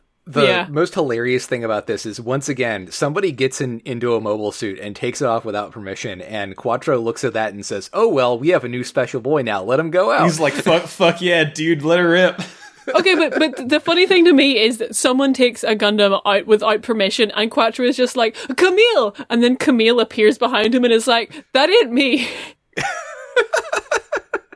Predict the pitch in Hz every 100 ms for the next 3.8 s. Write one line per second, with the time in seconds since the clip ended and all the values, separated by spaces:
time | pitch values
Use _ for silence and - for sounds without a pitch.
0 | _ _ _ _ - - - - - -
1 | 165 151 - - - - - 269 - -
2 | - _ - - 339 285 247 233 220 214
3 | - _ _ - 240 233 220